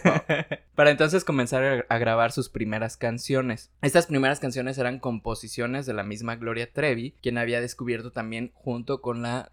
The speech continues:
Speaker 2: tutoría de Sergio Andrade, pues que tenía talento para escribir y componer canciones también.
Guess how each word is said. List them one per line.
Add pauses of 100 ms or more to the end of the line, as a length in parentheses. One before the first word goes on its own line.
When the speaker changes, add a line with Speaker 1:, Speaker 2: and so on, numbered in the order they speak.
(120)
Speaker 2:
tutoría
de
Sergio
Andrade,
pues
que
tenía
talento
para (300)
escribir
y
componer
canciones
también.